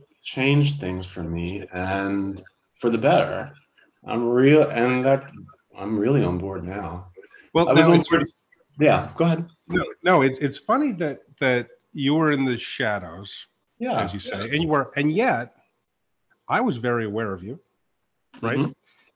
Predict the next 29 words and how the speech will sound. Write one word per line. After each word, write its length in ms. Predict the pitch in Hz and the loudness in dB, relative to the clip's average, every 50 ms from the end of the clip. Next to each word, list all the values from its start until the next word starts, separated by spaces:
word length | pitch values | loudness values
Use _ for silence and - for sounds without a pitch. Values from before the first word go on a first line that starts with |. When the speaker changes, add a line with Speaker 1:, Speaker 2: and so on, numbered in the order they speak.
| _ - | _ -4
Speaker 2:
And 260 | 135 135 131 131 127 127 | -2 0 0 0 -2 -2
we 140 | 139 151 | -2 0
would 160 | 170 185 185 175 | 0 0 -2 -2
occasionally 840 | 165 - - - 147 143 147 143 - - 143 127 127 135 135 131 117 | -4 -6 -6 -4 -2 -2 -2 -2 -4 -6 -6 -6 -6 -6 -6 -6 -8
have 420 | 113 127 127 123 123 123 120 113 - _ _ _ 131 | -6 -6 -6 -6 -6 -6 -8 -10 -16 _ _ _ -10
a 60 | 127 | -8
little 240 | 127 131 135 147 175 | -6 -6 -4 -4 -4
interchange. 680 | 196 190 127 - - 92 - _ _ - - _ _ _ _ _ _ _ _ _ _ _ _ - - - - - _ _ _ _ - 113 101 82 80 - _ 120 - _ _ _ _ _ _ _ | -4 -6 -8 -8 -12 -20 -20 _ _ -20 -20 _ _ _ _ _ _ _ _ _ _ _ _ -20 -20 -20 -20 -20 _ _ _ _ -20 -20 -20 -20 -20 -20 _ -20 -20 _ _ _ _ _ _ _
Very 260 | - 143 196 269 302 277 | -2 0 0 2 2 0
early 280 | 247 247 220 190 175 | 0 0 0 0 0
on, 440 | 180 220 294 254 135 95 92 95 101 - | 0 0 -2 -2 -2 -4 -8 -12 -14 -10
we 100 | - 117 | -6 -4
had, 320 | - 139 139 107 104 101 - | -2 0 -2 -2 -4 -8 -12
we 140 | 135 127 117 | -10 -8 -8
had 220 | 110 120 117 113 | -6 -6 -8 -8
some 120 | - 120 110 | -10 -12 -12
exchanges. 800 | 98 98 - - 110 95 85 82 - - - - - - - - _ _ _ _ _ _ | -12 -12 -14 -16 -16 -16 -16 -18 -20 -20 -20 -20 -20 -20 -20 -20 _ _ _ _ _ _
Speaker 1:
Do 60 | - 113 | -4 -2
you 60 | 113 | 0
remember 300 | 110 107 113 113 123 120 | 2 2 2 2 2 0
the 100 | 117 110 | -2 -2
first 340 | - 110 110 113 - - 120 | -2 0 0 0 -2 -4 -6
one? 200 | 127 160 82 78 - - _ - _ _ _ _ _ _ _ - - - _ | -6 -6 -6 -10 -14 -18 _ -20 _ _ _ _ _ _ _ -20 -20 -8 _
Speaker 2:
I'm 280 | - 156 185 190 165 120 | 0 2 2 2 0 -4
trying 420 | - - - 185 196 233 277 262 | -6 -6 -2 0 2 2 0 -2
to 120 | - - 220 | -4 -6 -6
remember. 340 | 208 180 175 175 175 170 - | -4 -2 0 0 -2 0 0
I 120 | 151 151 147 | 0 0 2
know 480 | 147 156 180 190 190 185 180 160 - | 2 2 2 4 4 2 2 0 -4